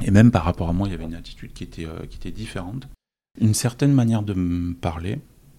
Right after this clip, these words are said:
euh, qui était plus hautaine, qui était un petit peu méprisante. Il y a eu aussi un moment où, où, où je me souviens, elle a envoyé, euh, paître ma fille, euh, par, alors qu'elle était en train de se faire les ongles, donc elle voulait pas être dérangée pendant que, qu'elle se faisait les ongles, tu vois.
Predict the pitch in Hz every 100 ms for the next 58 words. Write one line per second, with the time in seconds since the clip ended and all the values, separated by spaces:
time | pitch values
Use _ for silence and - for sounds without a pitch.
0 | - - - 90 - - - 104 95 -
1 | 95 101 101 - 82 - - 101 101 -
2 | 110 104 98 98 98 92 95 110 139 -
3 | 143 120 110 117 117 101 95 95 98 98
4 | 92 90 92 92 92 90 95 - 107 104
5 | 120 104 90 90 92 98 98 101 95 90
6 | 92 - - 104 - 101 95 - 110 101
7 | 87 85 92 - 95 92 - 92 90 -
8 | 90 98 90 87 90 98 113 - 92 87
9 | 92 92 101 - 101 92 95 101 95 92
10 | - - - 92 - - 90 90 90 98
11 | 117 113 - 110